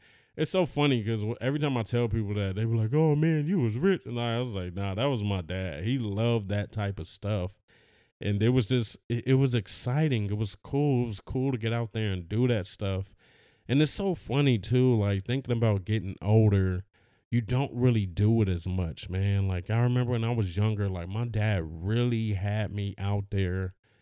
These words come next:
He, he really had me outside, and I was always outside, you know? I was, I was always outside, like, riding my bike, like,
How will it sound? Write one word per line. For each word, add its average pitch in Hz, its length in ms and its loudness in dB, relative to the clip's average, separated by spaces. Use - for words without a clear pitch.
He, 127 300 0
he 135 60 4
really 151 400 2
had 147 240 2
me 139 160 0
outside, 135 640 -2
and 90 120 -4
I 110 60 2
was 131 220 0
always 139 640 4
outside, 127 840 -4
you 107 200 -4
know? 131 360 2
I 123 80 0
was, 131 400 4
I 127 80 0
was 135 220 -2
always 135 500 6
outside, 92 640 -4
like, 98 400 -4
riding 123 440 6
my 101 200 4
bike, 104 460 0
like, 95 220 -4